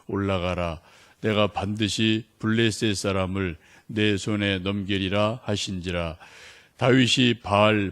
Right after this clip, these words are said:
브라심에 이르러 거기서 그들을 치고,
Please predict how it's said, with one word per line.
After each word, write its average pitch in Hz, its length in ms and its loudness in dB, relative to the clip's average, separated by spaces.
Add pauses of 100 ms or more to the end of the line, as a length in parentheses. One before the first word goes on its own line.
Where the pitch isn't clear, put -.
브라심에 107 600 0
이르러 98 540 0
거기서 95 600 -4
그들을 107 440 -2
치고, 92 520 -4